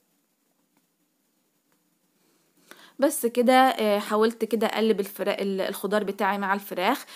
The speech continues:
وبعد كده ضفت التوم اللي انا مقطعاه حلقات بالشكل ده، ووزعته كده في الصينية كلها علشان،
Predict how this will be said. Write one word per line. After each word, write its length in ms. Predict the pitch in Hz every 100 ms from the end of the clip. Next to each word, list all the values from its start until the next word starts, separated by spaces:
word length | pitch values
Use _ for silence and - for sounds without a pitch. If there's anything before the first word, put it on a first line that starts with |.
| -
وبعد 360 | 214 233 226 196
كده 300 | 202 226 214
ضفت 500 | 190 226 - 214 -
التوم 340 | 202 220 220
اللي 120 | 208
انا 100 | 208
مقطعاه 420 | 214 202 - 196 214
حلقات 460 | - 185 - 208
بالشكل 520 | 196 202 - 214 233
ده، 260 | 185 170 - _ _ _ _ _ _ _ - - -
ووزعته 540 | 233 220 226 233 240
كده 240 | - 226 220
في 280 | 226 233
الصينية 420 | 220 - 208 208 220
كلها 480 | 220 202 220 254
علشان، 520 | 214 196 202 214 226